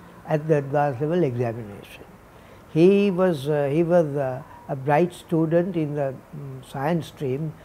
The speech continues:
maths and physics, and later he joined the, after the degree, he joined the, he got a degree at the B S c at the Katubedda University, and thereover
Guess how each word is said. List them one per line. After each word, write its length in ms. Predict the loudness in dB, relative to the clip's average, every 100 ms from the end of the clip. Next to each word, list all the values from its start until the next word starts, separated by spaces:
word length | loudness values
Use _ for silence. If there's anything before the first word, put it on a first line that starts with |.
| -20 -6
maths 380 | 0 0 0 -2
and 200 | -2 -2
physics, 520 | -6 -6 -10 -12 -20 -20 -20 -14
and 280 | -4 0 4
later 360 | 8 8 6 2
he 160 | 4 2
joined 440 | 2 2 0 -2
the, 400 | 0 0 0 -2 -8 -18 -20 -20 -20 -20 -10 -8
after 380 | 4 4 4 0
the 140 | -2
degree, 480 | -2 -4 -4 -2 0
he 160 | 0 -2
joined 440 | 0 0 -2 -4
the, 240 | -2 -2 -2
he 80 | -4
got 260 | 0 0 2
a 240 | -2 -2 -8 -20 -10 -2
degree 420 | -2 0 2 4
at 140 | 2
the 80 | -4
B 280 | -4 0 0
S 120 | 0
c 220 | -2 0
at 140 | -2 -4
the 120 | -6
Katubedda 540 | -6 -2 0 0 -2
University, 920 | -4 -4 -6 -2 -4 -4 -10 -8 -12 -14 -20 -20 -20 -4
and 240 | 0 2
thereover 840 | 2 6 6 6 4 2 -2 -4